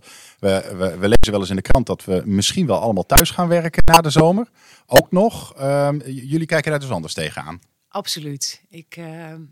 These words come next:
Speaker 2: <clears throat> hè, natuurlijk, hè, mij wordt de vraag ook gesteld van hoe gaan we met kantoorruimte om? Ehm, toen je dat een jaar geleden aan heel veel mensen vroeg, zei iedereen, eh, hè, we gaan thuiswerken. Eh, een jaar later, als je het aan dezelfde mensen vroeg:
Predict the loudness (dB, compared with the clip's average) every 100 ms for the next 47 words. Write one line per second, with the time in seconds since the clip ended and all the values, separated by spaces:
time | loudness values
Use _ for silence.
0 | _ _ -10 -8 -8 -8 -8 -8 -10 -6
1 | -6 -6 -8 -10 -6 -2 -2 -2 -6 -8
2 | -4 -4 -4 -10 -10 -10 -10 -8 -10 -12
3 | -12 -12 -12 -6 -6 -6 -8 -10 -12 -14
4 | -12 -10 -8 -10 -12 -16 -20 -20 -20 -20
5 | _ _ _ _ _ _ -20 -20 -20 -20
6 | -18 -12 -10 -8 -4 0 0 -2 -2 -2
7 | -2 -4 -6 -6 -6 -6 -6 -6 -8 -12
8 | -16 -18 -18 _ -14 -12 -12 -12 -12 -10
9 | -10 -12 -14 -20 -20 -20 -20 _ _ -12
10 | -10 -8 -8 -6 -4 -4 -6 -10 -12 -14
11 | -16 -20 -20 _ _ _ _ _ -18 -12
12 | -10 -8 -2 0 0 0 0 0 -4 -10
13 | -12 -14 -14 -10 -8 -4 -4 -4 -6 -8
14 | -8 -12 -16 -18 -20 -20 _